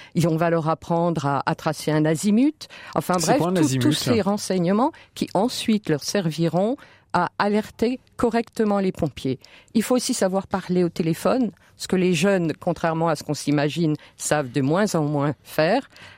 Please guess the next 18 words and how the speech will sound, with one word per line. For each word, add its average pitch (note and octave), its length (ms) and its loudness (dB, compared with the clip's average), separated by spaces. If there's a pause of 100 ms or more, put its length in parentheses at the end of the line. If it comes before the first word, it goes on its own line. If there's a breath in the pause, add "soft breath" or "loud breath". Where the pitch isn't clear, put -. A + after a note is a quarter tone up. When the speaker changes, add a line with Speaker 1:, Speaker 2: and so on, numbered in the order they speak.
Speaker 1:
euh, D#3 360 2
parler D3 400 -2
lentement D#3+ 600 0
dans D3+ 160 -4
le C#3 80 -6
téléphone E3 680 0
pour E3 160 -8
que D#3 100 0
l'autre D3+ 320 -2
ait C#3 60 0
le C3 60 -4
temps D#3 200 0
de D3+ 60 0
prendre C#3+ 240 -2
des C3+ 100 -2
notes, B2 300 -4
et D3+ 120 -8
cetera. B2 300 -4